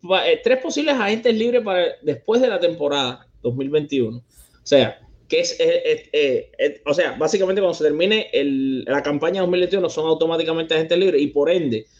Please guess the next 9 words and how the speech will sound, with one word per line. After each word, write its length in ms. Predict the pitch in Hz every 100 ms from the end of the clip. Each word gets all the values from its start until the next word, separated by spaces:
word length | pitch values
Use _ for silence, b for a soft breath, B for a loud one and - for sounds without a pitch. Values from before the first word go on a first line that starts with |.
| b
los 280 | - 156 160
podamos 460 | 156 151 180 202 180
ver 340 | 190 151 - _ _
en 120 | 127
un 180 | 160 170
cambio 460 | 180 180 143 120 117 _ _
durante 720 | 127 165 190 208 - 117 117 _
esta 260 | - 147 170
temporada 680 | 165 165 160 160 165 202